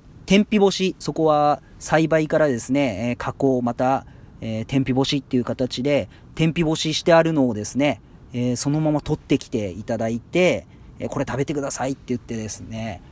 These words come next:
あの、食べた、えー、干し芋、もう今までで、えー、食べた中の干し芋の中で、もう一位ですね。ダントツ一位でした。もうイメージとしてはですね、あの、刺身の切りたて、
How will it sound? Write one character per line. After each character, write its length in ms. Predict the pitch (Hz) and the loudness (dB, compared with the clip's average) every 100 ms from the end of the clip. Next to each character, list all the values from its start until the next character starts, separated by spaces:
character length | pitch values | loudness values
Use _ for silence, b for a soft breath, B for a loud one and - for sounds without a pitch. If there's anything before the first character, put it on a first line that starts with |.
| - - | -20 -12
あ 120 | 98 | -8
の、 160 | 107 110 | -8 -6
食 120 | 143 | -2
べ 120 | 139 | -2
た、 280 | 127 107 87 - - - - - | -2 -4 -4 -10 -20 -20 -20 -12
え 220 | 113 107 | -6 -6
ー、 20 | 104 | -4
干 120 | 131 | -4
し 200 | - 151 | 0 2
芋、 260 | 139 98 - - - | 2 0 -6 -18 -6
も 100 | 131 | 0
う 40 | 139 | 2
今 340 | 151 160 180 | 2 4 4
ま 160 | 226 220 | 6 6
で 160 | 208 | 6
で、 300 | 156 135 107 - - - - - | 4 2 0 -8 -20 -20 -18 -4
え 140 | 127 | -4
ー、 100 | 127 | -2
食 100 | 131 | 0
べ 120 | 151 | 0
た 280 | - 127 117 | 2 0 0
中 300 | 123 131 120 | 0 -2 -2
の 160 | 113 110 | -2 -4
干 140 | 127 | -4
し 200 | - 139 | -2 0
芋 140 | 127 123 | 2 2
の 80 | |
中 220 | 123 117 104 | 0 -2 -6
で、 160 | 98 | -6
も 140 | 104 123 | -4 -2
う 60 | |
一 480 | 131 123 - - 190 | -2 -4 -4 0 2
位 40 | 175 | 2
で 80 | |
す 120 | 135 117 | 0 -4
ね。 100 | 117 | -4
ダ 140 | 127 160 | -2 0
ン 100 | 190 | 0
ト 160 | - | 0
ツ 160 | 185 180 | -2 -2
一 200 | 170 - | -2 0
位 40 | |
で 60 | 139 | 0
し 60 | - | 0
た。 160 | 80 - B B B B B B B | -6 -12 B B B B B B B
も 80 | 165 | 0
う 60 | 160 | 2
イ 100 | 165 | 4
メ 220 | 208 247 | 6 6
ー 40 | |
ジ 120 | 214 - | 4 0
と 100 | 160 | -2
し 120 | - | 0
て 80 | 160 | 2
は 100 | 147 | 2
で 100 | 113 | 0
す 120 | 123 | -2
ね、 100 | 120 | 0
あ 100 | 120 | 0
の、 220 | 123 120 | -2 -4
刺 400 | - 110 - 220 | -6 -6 -2 0
身 320 | 214 208 196 B B B B - | 2 0 -2 B B B B -4
の 120 | 175 | -4
切 220 | - 170 | -2 -2
り 120 | 175 | 0
た 120 | 165 165 | 0 0
て、 280 | 156 147 | 0 0